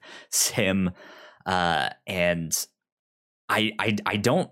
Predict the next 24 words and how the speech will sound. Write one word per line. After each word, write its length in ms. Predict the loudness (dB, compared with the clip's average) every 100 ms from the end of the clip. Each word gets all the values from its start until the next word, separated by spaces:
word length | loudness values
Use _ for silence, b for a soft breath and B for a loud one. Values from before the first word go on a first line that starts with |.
| _
yeah, 260 | 0 0 0
I'm, 220 | 0 2 0
I'm 160 | 0 -2
interested 600 | 0 2 2 0 0 -2
to 100 | -2
see 300 | 0 0 2
what 160 | 2 2
they 220 | 0 0 -8 _
do 160 | 2 4
next, 340 | 4 2 0
'cause 220 | 0 0
BioShock 800 | -2 -6 -2 0 2 0 0 -2
has 200 | -2 -2
a 40 | -2
ve-, 300 | 0 0 0
very 400 | 2 0 2 0
specific 760 | 2 0 2 2 2 0 -2
formula 960 | -6 -12 -10 0 4 6 4 0 -2 -6 b b b -2
of, 440 | 2 2 0 0
like, 260 | 0 0 0
oh, 300 | 2 2 2
th-, 120 | 2
there's 300 | 4 4 2
this 300 | 2 2 0